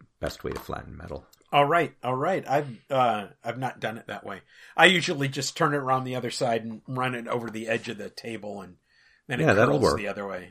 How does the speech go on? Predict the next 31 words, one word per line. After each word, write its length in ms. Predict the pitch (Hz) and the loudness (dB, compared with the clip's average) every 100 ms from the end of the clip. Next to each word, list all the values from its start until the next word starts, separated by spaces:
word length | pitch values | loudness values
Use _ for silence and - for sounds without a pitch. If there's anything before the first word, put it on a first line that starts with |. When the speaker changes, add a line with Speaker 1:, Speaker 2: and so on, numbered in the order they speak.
| - | -8
Speaker 1:
Sure. 220 | - - | -4 -4
Speaker 2:
Uh, 200 | 101 101 - | -4 -6 -4
<laughs> 0 | 160 123 | -4 -2
Speaker 1:
That's, 300 | 160 131 - | -4 -6 -6
Speaker 2:
so, 300 | - 113 95 | -6 -6 -6
Speaker 1:
yeah, 80 | 92 - - - - - | -12 -16 -16 -18 -20 -10
that'll 160 | 90 120 | -6 4
work. 40 | |
Speaker 2:
um, 360 | 165 160 151 139 _ _ - - | 8 10 8 0 _ _ -18 -4
so, 480 | - 247 226 208 - - - | 6 8 8 6 0 -10 -6
so 160 | - | -2
that's 540 | 190 220 262 - - - 180 | 2 2 0 -4 -6 -8 -10
really, 800 | 156 165 185 175 165 156 147 _ - | 0 2 4 2 0 -4 -8 _ 2
uh, 280 | 135 131 120 | 4 6 2
the 140 | 120 | -4
best 420 | 123 151 160 - | 0 0 0 -6
way 540 | 151 143 135 127 131 - - | -6 -2 -2 -4 -8 -14 -8
to, 200 | 139 117 - | -6 -6 -10
to 100 | - | -10
make 380 | 113 117 131 - | -8 -6 -8 -8
your 120 | 113 | -14
pinhole. 560 | 104 - 110 98 92 87 _ _ _ _ _ - | -12 -12 -12 -14 -20 -20 _ _ _ _ _ 4
Um, 640 | 139 131 127 117 117 107 _ _ _ - _ _ | 10 12 10 6 -2 -12 _ _ _ -20 _ _
so, 680 | - - 185 175 160 156 - - | 2 10 10 10 6 0 -8 4
uh, 640 | 160 147 135 131 127 127 127 - - | 8 8 6 4 -2 -6 -8 -10 -4
um, 580 | 143 135 123 117 117 120 _ _ _ - - - - _ | 2 2 2 0 -6 -14 _ _ _ -20 -20 -20 -20 _
the, 420 | 175 196 - - - - _ - - _ _ | 0 0 0 -6 -10 -20 _ -18 -18 _ _
one 560 | 214 185 - 196 247 269 | -10 -10 -8 4 4 4
of 60 | |
the 60 | 277 | -2
things, 480 | - 208 196 - | 0 0 0 -6